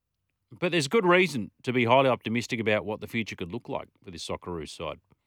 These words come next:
So, yeah, you got the elder statesmen like your Matty Ryans, like your, your Aaron Moyes, who probably, who aren't gonna be there in four years' time. Harry Souttar, who was the standout in Qatar.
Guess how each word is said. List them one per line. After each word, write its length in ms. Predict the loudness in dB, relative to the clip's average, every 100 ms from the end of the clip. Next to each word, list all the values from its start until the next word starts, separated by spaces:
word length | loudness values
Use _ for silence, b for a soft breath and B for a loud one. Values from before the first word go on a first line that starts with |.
| _ _ _ _ _ _ _ _
So, 140 | -8
yeah, 220 | 0 2 4
you 120 | 2
got 120 | 0
the 100 | 0
elder 180 | 0 -2
statesmen 400 | -2 -2 -2 0
like 200 | 0 0
your 80 | -2
Matty 240 | -2 -2
Ryans, 440 | -2 -2 -2 -4
like 220 | -6 -6 -6
your, 100 | -10 b b _
your 140 | -8
Aaron 240 | -2 -2 -2
Moyes, 320 | -2 -4 -4
who 100 | -8 -12 _
probably, 300 | -16 -12 -12
who 160 | -10 -4
aren't 200 | -4 -4
gonna 120 | -6
be 140 | -6 -8
there 140 | -8
in 80 | -10
four 240 | -12 -12
years' 200 | -12 -14
time. 280 | -14 -14 -14 _ _ _ _ _ _
Harry 260 | 4 4
Souttar, 460 | 4 2 2 2 -4 -6 _ _ _
who 80 | -10
was 100 | -6
the 60 |
standout 640 | -4 4 4 4 2 -2 -6 _ _ _ _
in 100 | -16
Qatar. 560 | -12 2 4 6 2